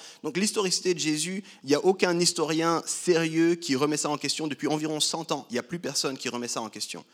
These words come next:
Jésus a existé, oui, c'est un fait. On a plus de preuves que Jésus a existé que de Socrate, par exemple. Donc on a beaucoup plus de conviction que Jésus a existé que d'autres, euh, personnages historiques. On est convaincu de ça.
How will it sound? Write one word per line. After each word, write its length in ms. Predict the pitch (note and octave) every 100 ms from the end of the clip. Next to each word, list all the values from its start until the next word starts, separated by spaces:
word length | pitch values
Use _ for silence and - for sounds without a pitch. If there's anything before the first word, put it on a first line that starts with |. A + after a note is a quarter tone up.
| _ _
Jésus 380 | A#2+ D#3+ E3 F#3
a 60 | D#3+
existé, 400 | D3 D3+ E3+ D#3+
oui, 240 | C3 D3+
c'est 140 | - C3
un 100 | B2
fait. 360 | - D3+ E3+ - -
On 100 | A2+
a 80 | B2
plus 260 | A#2+ F3 D3
de 120 | C3
preuves 460 | B2 - D#3+ D3+ -
que 100 | B2+
Jésus 260 | C3+ B2+
a 360 | C#3 C3 B2 A#2+
existé 420 | B2+ B2+ C3 D3
que 100 | A#2
de 60 | G#2
Socrate, 480 | C#3 - A#2+ G#2+
par 160 | - G2+
exemple. 340 | G2 G2+ - - _ _ _ _ A#2
Donc 100 | B2
on 140 | B2+
a 80 | B2+
beaucoup 280 | D3 G3 F3
plus 200 | F3 C#3+
de 80 |
conviction 680 | C#3+ G3 F#3+ F3 - F3+ C#3 -
que 120 | - C3
Jésus 360 | C#3+ C#3 C#3+
a 20 |
existé 460 | C3+ C3+ C3+ E3 D#3+
que 80 | D3+
d'autres, 460 | D#3 A3 - - - - -
euh, 220 | C3 B2 - -
personnages 460 | D3 C#3+ D3 C#3 C#3+
historiques. 420 | B2+ C3+ C3 G2+ C#3
On 100 | D3
est 80 |
convaincu 380 | C#3+ F#3+ E3 C#3
de 40 | B2+
ça. 220 | C3